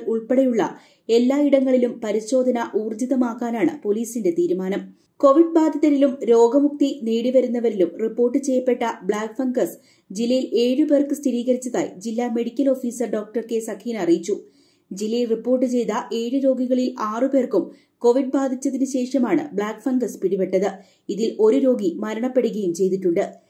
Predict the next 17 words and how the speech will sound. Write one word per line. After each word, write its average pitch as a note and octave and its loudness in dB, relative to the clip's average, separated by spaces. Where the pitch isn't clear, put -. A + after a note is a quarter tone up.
നിലവിൽ D4 6
മഞ്ചേരി D4 6
മെഡിക്കൽ C#4+ 4
കോളേജിൽ C#4 4
ബ്ലാക്ക് A#3 -4
ഫംഗസ് C#4 0
രോഗത്തിന് C4 0
ചികിത്സ A#3 -4
ലഭ്യമാണെന്നും A#3+ 0
ആവശ്യമായ C4 4
മരുന്നുകൾ B3+ 2
ജില്ലയിൽ B3 -2
ലഭ്യമാക്കിയതായും B3 0
ജില്ലാ A3+ -2
മെഡിക്കൽ A#3 0
ഓഫീസർ A#3 -2
അറിയിച്ചു. F#3+ 0